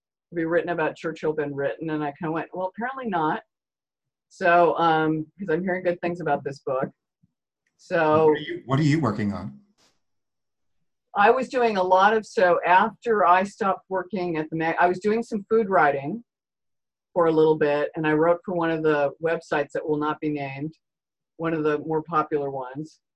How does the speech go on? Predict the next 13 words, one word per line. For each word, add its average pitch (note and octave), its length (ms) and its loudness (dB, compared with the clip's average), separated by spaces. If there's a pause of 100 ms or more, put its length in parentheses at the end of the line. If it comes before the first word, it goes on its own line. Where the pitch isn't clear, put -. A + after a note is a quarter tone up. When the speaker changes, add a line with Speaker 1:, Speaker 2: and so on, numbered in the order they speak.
(640)
Speaker 1:
And D#3+ 380 0
it F3 100 0
was D#3+ 140 -2
horrible. D#3 520 0 (120)
I D#3 80 0
was D#3+ 140 0
edited E3+ 460 0
by D3+ 160 0
millennials D3 680 -4 (100)
who D3+ 120 -6 (460)
introduced E3+ 520 -2
errors C#3+ 480 -2 (100)
repeatedly E3+ 960 -2